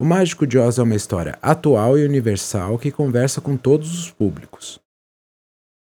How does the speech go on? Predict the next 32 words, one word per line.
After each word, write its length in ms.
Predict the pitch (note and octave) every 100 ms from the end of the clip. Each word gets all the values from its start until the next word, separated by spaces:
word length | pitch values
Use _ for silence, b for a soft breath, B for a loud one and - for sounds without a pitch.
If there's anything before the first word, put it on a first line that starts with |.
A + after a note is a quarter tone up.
| -
Gerações 680 | E3 F3+ E3+ - G#3+ B3 G3
e 100 | C#3
gerações 680 | A2+ F2+ - - G#2+ G#2
por 200 | - A#2
todo 320 | - E3 G3+
o 40 | F#3
planeta 600 | A#2+ G2+ G2+ A#2+ B2 G2
cresceram 880 | - C3+ B2+ - B2+ C3+ D#3 F#3+ -
e 160 | C#3+ C#3+
ainda 440 | C3 D3+ A#3 G3
crescem 600 | E3+ A#2+ A#2+ C#3 - D3
em 60 | C#3+
contato 500 | C#3 B2 A#2+ B2 C3+
com 100 | D3
alguma 320 | B2+ A#2 C3+
versão 480 | C3 C3+ - - A#2+
do 80 | B2+
universo 500 | B2+ G#2+ G#2+ A2 -
fantástico 540 | A#2 A#2 G#2+ G#2+ -
de 140 | G2+ A#2+
Oz. 480 | D#2+ - - - - _ _ _ _ _ _ _ _
O 60 | D3+
Maravilhoso 680 | E3 E3+ E3 F3+ C4 F#3+ C3
Mágico 400 | A2+ A2+ F#2 F2+
de 160 | F2
Oz, 460 | F#2+ A2 F#2 - -
obra 300 | G#2 A#2 A#2
literária 540 | A#2 A#2+ A2+ G#2 G2 F2+
de 120 | F2+
Frank 460 | - A#2 A#2 A2+
L. 220 | G2 F#2+ D#2+
Baum, 460 | E2+ A#2+ A#2 E2